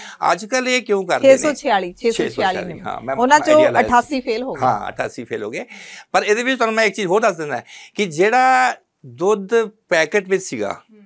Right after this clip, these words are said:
Speaker 1: ਉਹ ਅੱਠ ਸੈਂਪਲ ਭਰੇ ਸੀ, ਸ਼ਾਇਦ ਤੁਸੀਂ ਚੈੱਕ ਕਰ ਲੈਣਾ,
Speaker 2: ਹਾਂਜੀ।
Speaker 1: ਉਹਦੇ ਵਿੱਚੋਂ ਦੀ ਕੋਈ ਵੀ ਫੇਲ ਨਹੀਂ ਹੋਇਆ।
Speaker 2: ਅੱਛਾ, ਮਤਲਬ ਪੈਕਡ ਦੁੱਧ ਸਾਰਾ ਸਹੀ ਹੈ?
Speaker 1: <laughs> ਸਾਰਾ ਸਹੀ ਹੈ।
Speaker 2: ਦੋਧੀਆਂ ਵਾਲਾ
Speaker 1: ਹਾਂ।
Speaker 2: ਫੇਲ ਹੋਇਆ।
Speaker 1: ਜੋ ਇਹ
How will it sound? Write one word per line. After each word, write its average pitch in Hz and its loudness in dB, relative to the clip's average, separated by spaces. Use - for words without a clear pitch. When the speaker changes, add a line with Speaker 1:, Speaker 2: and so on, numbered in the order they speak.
Speaker 1:
ਉਹ 170 2
ਅੱਠ 175 0
ਸੈਂਪਲ 196 -4
ਭਰੇ 160 -4
ਸੀ, 190 -4
ਸ਼ਾਇਦ 160 -4
ਤੁਸੀਂ 156 -14
ਚੈੱਕ 151 -4
ਕਰ 143 -2
ਲੈਣਾ, 120 -6
Speaker 2:
ਹਾਂਜੀ। 226 -14
Speaker 1:
ਉਹਦੇ 190 4
ਵਿੱਚੋਂ 214 -4
ਦੀ 240 -2
ਕੋਈ 220 4
ਵੀ 262 2
ਫੇਲ 233 4
ਨਹੀਂ 185 2
ਹੋਇਆ। 104 0
Speaker 2:
ਅੱਛਾ, 254 0
ਮਤਲਬ 302 -2
ਪੈਕਡ 277 4
ਦੁੱਧ 294 -6
ਸਾਰਾ 302 2
ਸਹੀ 294 0
ਹੈ? 277 0
Speaker 1:
<laughs> - -20
ਸਾਰਾ 240 4
ਸਹੀ 175 -2
ਹੈ। - -8
Speaker 2:
ਦੋਧੀਆਂ 262 2
ਵਾਲਾ 254 2
Speaker 1:
ਹਾਂ। 269 2
Speaker 2:
ਫੇਲ 262 -2
ਹੋਇਆ। 240 -4
Speaker 1:
ਜੋ 254 6
ਇਹ 262 8